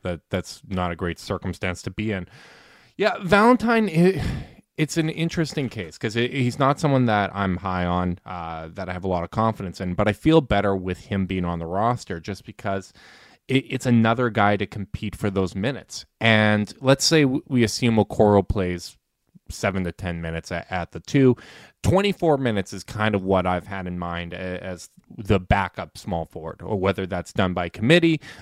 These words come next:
uh, or if there's a player that maybe steps up or you trade for someone that, that occupies that role. So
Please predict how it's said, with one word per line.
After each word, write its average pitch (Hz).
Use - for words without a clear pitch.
uh, 87
or 107
if 107
there's 110
a 110
player 110
that 113
maybe 110
steps -
up 147
or 90
you 90
trade 135
for 101
someone 82
that, 85
that 92
occupies 90
that 85
role. 90
So 104